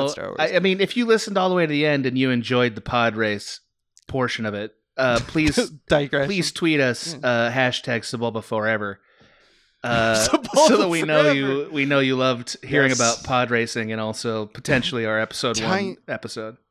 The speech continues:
Speaker 2: Make a tiny feet fist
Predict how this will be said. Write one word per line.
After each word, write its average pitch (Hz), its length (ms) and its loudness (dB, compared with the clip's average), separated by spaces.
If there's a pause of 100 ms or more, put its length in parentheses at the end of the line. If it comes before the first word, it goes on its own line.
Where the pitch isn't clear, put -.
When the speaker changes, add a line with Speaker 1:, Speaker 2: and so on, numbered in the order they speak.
(520)
Speaker 2:
Make 180 260 -4
a 185 80 -6
tiny 190 600 -6
feet - 760 -16 (260)
fist 226 800 -2